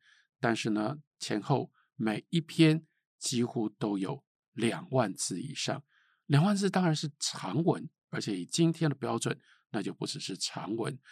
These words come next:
因为我们今天的标准，你如果写一个大概到八百字、一千字的文章，你放在你自己的社群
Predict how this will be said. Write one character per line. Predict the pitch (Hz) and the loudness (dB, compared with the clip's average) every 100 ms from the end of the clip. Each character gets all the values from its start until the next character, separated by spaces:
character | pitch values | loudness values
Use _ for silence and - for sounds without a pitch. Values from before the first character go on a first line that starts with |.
| - - | -20 -10
因 | - | -2
为 | 110 | 0
我 | 87 | 0
们 | 95 | -4
今 | 110 98 | -4 -4
天 | 104 | -4
的 | 90 | -4
标 | 104 95 | -4 -4
准， | - 135 - _ _ | -4 -6 -10 _ _
你 | - | -4
如 | 101 127 | 0 2
果 | 123 | 2
写 | - 90 | 0 -4
一 | 98 | -2
个 | 117 143 - _ _ - | -2 -4 -8 _ _ 2
大 | 135 | 4
概 | 135 | 6
到 | 131 | 4
八 | 123 156 160 | 6 6 6
百 | 120 87 | 4 -2
字、 | - 131 | -2 -2
一 | 127 | -2
千 | - 123 | 0 -2
字 | - 104 | -2 -4
的 | 87 | -6
文 | 87 87 | -8 -4
章， | 95 135 139 _ _ _ | 4 4 4 _ _ _
你 | - 92 | -6 -4
放 | - 131 117 | 2 4 4
在 | 117 104 - | 2 0 -2
你 | 104 | -4
自 | 92 127 | -2 -4
己 | - | -4
的 | 85 92 | -6 -4
社 | - 156 123 | 0 2 2
群 | - 87 92 113 | 0 -4 -2 -2